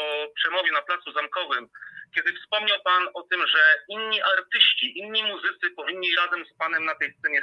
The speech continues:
stać. I ja się tutaj absolutnie z tym zgadzam. Automatycznie przypomniała mi się rozmowa między panem a Ostrym oraz Peją. E, była to rozmowa, w której wspaniale,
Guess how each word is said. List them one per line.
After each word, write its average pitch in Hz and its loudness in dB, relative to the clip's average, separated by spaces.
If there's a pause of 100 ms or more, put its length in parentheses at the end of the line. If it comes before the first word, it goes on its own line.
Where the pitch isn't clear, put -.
stać. 151 -4
I 143 -6
ja 151 0
się - -14
tutaj 170 -2
absolutnie 185 -4
z - -12
tym 185 0
zgadzam. 156 2 (880)
Automatycznie 226 8
przypomniała 196 10
mi 185 6
się 185 8
rozmowa 170 10
między 170 6
panem 180 12
a 143 12
Ostrym 170 4
oraz 165 4 (140)
Peją. 127 8 (100)
E, 123 6
była 160 4
to 175 0
rozmowa, 175 2
w - -6
której 175 6
wspaniale, 185 4